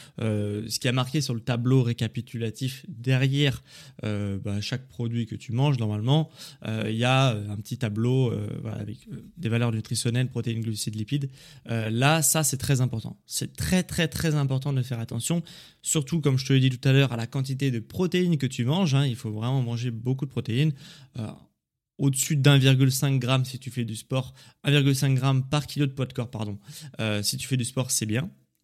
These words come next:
Ok, donc, euh, si tu fais soixante kilos, ça fait quatre-vingt-dix grammes, ok, par jour de protéines. Euh,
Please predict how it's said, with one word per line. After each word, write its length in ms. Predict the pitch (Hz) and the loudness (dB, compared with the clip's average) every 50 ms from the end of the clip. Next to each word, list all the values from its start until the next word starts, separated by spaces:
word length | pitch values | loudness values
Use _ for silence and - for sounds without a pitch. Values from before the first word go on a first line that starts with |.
| - | -10
Ok, 160 | 110 104 - 135 147 143 - - 156 131 - | -8 -4 -2 -2 -2 -2 -4 -16 -18 -10 -6
donc, 200 | 123 117 104 - | -6 -4 -4 -4
euh, 80 | 107 | -4
si 120 | 101 - 131 | -4 -4 -6
tu 100 | - - | -6 -8
fais 80 | - 113 | -8 -6
soixante 280 | - - 110 123 113 | -6 -4 -4 -4 -4
kilos, 340 | - - 131 127 139 147 139 | -4 -2 0 2 2 0 0
ça 60 | 120 | -2
fait 140 | 107 - 107 | -6 -10 -10
quatre-vingt-dix 520 | - 110 - - - 107 104 101 98 131 107 | -12 -12 -12 -10 -8 -6 -6 -6 -6 -6 -6
grammes, 260 | 98 123 143 160 151 - _ - | -4 -4 -4 -4 -6 -8 _ -10
ok, 200 | 117 107 - 135 | -8 -4 -4 -4
par 220 | 135 131 120 101 107 | -4 -4 -4 -4 -2
jour 240 | 110 120 135 131 127 | -2 0 0 0 0
de 60 | 113 | -2
protéines. 500 | - - 107 - 110 127 147 170 156 135 - 147 - - - 147 127 - - | -4 -6 -4 -4 -2 -2 0 0 -2 -2 -4 -10 -18 -16 -16 -16 -12 -8 -4
Euh, 500 | 117 113 107 104 - - 107 107 - | -4 -2 -2 -4 -4 -6 -8 -12 -14